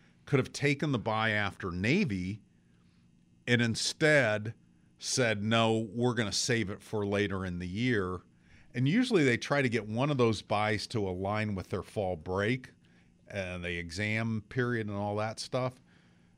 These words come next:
Um, and then where else were you gonna put it? You know, yeah, you could have put it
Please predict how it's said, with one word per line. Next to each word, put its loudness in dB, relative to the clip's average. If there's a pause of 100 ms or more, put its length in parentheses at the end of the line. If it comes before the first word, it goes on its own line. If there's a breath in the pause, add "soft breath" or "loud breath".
(200)
Um, -6 (840)
and 0
then 2 (220)
where 4
else 0
were 2
you 2
gonna 0
put 0
it? -6 (180)
You -2
know, -2
yeah, 0
you 2
could -2
have -6
put -2
it -2